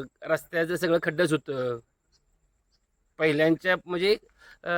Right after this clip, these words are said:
सांगायचा उद्देश म्हणजे पहिलं दुसरं सरकार होतं, पण आमचं जसं भाजपचं सरकार आल्यामुळं सगळी गावात सुविधा झाली आहे. घरोघरी नळाचा प्रश्न सुटला आहे, घरोघरी नळाचं पाणी दिलेलं आहे.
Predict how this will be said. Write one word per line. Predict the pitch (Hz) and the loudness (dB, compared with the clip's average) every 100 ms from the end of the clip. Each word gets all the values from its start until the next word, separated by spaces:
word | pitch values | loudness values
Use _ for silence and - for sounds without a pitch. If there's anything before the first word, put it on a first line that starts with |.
| 170 165 | 0 4
सांगायचा | 190 185 208 233 | 4 4 4 4
उद्देश | 220 196 208 | 4 4 2
म्हणजे | 220 208 233 240 - _ _ _ | 2 2 2 -2 -6 _ _ _
पहिलं | 220 208 226 | 0 4 4
दुसरं | 240 233 | 6 6
सरकार | 240 208 170 | 6 6 6
होतं, | 139 110 - _ _ _ _ | 6 0 -20 _ _ _ _
पण | 175 | -4
आमचं | 180 220 | -2 -4
जसं | 220 - | -2 0
भाजपचं | 214 220 175 165 220 233 | 6 8 6 6 4 6
सरकार | 247 220 214 | 0 4 6
आल्यामुळं | 208 196 202 160 123 113 _ _ - - | 8 10 10 10 2 -2 _ _ -6 0
सगळी | 220 262 | 2 8
गावात | 277 247 | 10 10
सुविधा | 240 220 185 | 8 6 6
झाली | 165 131 107 | 8 6 4
आहे. | - _ _ _ - - | -8 _ _ _ -20 0
घरोघरी | 190 220 233 220 | 10 12 12 12
नळाचा | 233 214 202 208 220 | 10 8 10 8 4
प्रश्न | 196 185 | 2 0
सुटला | 156 143 104 | -2 -4 -8
आहे, | 101 | -4
घरोघरी | 135 156 180 185 | 0 0 0 0
नळाचं | 175 160 170 180 | 4 4 4 2
पाणी | 196 165 | 2 2
दिलेलं | 160 147 120 | 2 2 0
आहे. | 104 | -4